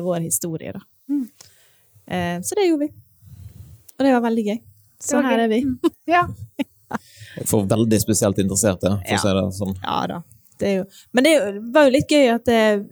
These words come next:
Speaker 1: eh, selv om det var litt sånn for spesielt interesserte og folk som kjente oss på en måte for tjue år siden og reiste på leir på Fjelløy <laughs> og, eh,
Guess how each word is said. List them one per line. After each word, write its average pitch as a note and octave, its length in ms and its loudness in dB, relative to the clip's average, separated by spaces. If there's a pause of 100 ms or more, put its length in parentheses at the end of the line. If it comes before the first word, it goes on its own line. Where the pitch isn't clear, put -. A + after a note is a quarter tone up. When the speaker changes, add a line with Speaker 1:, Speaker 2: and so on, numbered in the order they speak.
Speaker 1:
eh, G#3 260 -2
selv A3 380 0
om F#3 100 -6
det G3 80 -2
var G3+ 140 0
litt G3+ 180 -4
sånn G3 240 -4
for F3+ 220 -4
spesielt G3 480 -2
interesserte F#3+ 600 -4
og F3+ 120 -6
folk F#3+ 160 -4
som F3+ 200 -8
kjente F#3 680 -6
oss - 260 -6 (160)
på F3+ 80 -12
en F3 80 -8
måte F#3+ 220 -8
for G3+ 100 -6
tjue F#3+ 380 -2
år F#3 80 -2
siden D#3+ 500 -8
og E3 380 -10
reiste F3 340 -4
på F3+ 80 -6
leir E3 380 -4 (200)
på - 140 -6 (300)
Fjelløy F3 440 -2 (140)
<laughs> - 140 -20
og, - 100 -20 (480)
eh, F3 540 -2